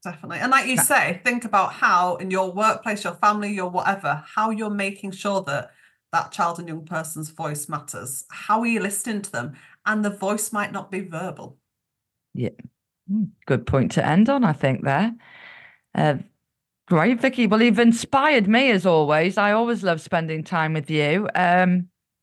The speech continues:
Speaker 2: I hope other people have enjoyed listening to us today on the podcast, and, uh, we will be prepping our next one, 'cause now I feel completely motivated. Um, we hope that you have a good month, 'cause it'll be a month until we join you next.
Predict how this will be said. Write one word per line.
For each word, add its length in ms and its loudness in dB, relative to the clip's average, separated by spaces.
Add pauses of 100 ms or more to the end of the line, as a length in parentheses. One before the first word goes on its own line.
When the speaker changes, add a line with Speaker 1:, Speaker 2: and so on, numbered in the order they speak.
(300)
Speaker 2:
I 100 0
hope 300 0
other 200 0
people 300 -4
have 120 -4
enjoyed 480 0
listening 400 -2
to 200 0
us 240 0
today 640 2 (420)
on 140 -2
the 80 0
podcast, 680 0
and, 300 0
uh, 220 4
we 120 2
will 140 0
be 140 -2
prepping 460 -2
our 120 2
next 360 -4
one, 160 -2
'cause 180 -10
now 140 2
I 60 2
feel 180 -2
completely 720 2
motivated. 880 2 (580)
Um, 520 0 (460)
we 120 2
hope 220 2
that 100 -10
you 140 -2
have 240 0
a 40 -6
good 220 -4
month, 420 -4
'cause 200 -6
it'll 100 -4
be 140 2
a 40 2
month 280 2
until 200 -4
we 120 0
join 240 -2
you 100 0
next. 460 -2